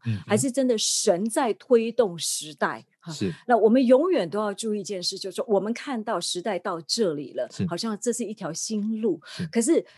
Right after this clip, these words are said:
Speaker 2: 到底是，可是我们要不要抓住这种东西，不要被时代哈，去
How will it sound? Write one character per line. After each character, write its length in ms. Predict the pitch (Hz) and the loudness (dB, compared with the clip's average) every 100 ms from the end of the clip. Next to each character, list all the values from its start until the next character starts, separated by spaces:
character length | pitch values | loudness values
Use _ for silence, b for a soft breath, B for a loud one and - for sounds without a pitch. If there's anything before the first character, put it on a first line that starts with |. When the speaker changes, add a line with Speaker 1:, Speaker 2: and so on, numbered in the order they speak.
| b | b
Speaker 2:
到 240 | 349 320 233 | 4 4 4
底 200 | 190 147 | 2 0
是， 360 | - 233 190 _ - | 0 0 0 _ -6
可 80 | 233 | 0
是 80 | 285 | 4
我 160 | 214 | 6
们 160 | 214 254 | 6 6
要 120 | 311 302 | 4 4
不 120 | 240 | 4
要 180 | 247 226 | 4 2
抓 340 | - 269 254 | -2 -2 -2
住 220 | 262 254 | -4 -4
这 100 | 214 | 0
种 120 | 190 | -2
东 160 | 143 190 | -2 -6
西， 120 | 208 | -6
不 140 | 208 196 | -2 2
要 140 | 202 | 2
被 200 | - 190 | 0 0
时 320 | 180 - 160 | 0 0 -2
代 300 | 151 208 165 | -2 -2 -2
哈， 240 | 170 147 135 b b | -6 -10 -10 b b
去 220 | - 226 | -2 0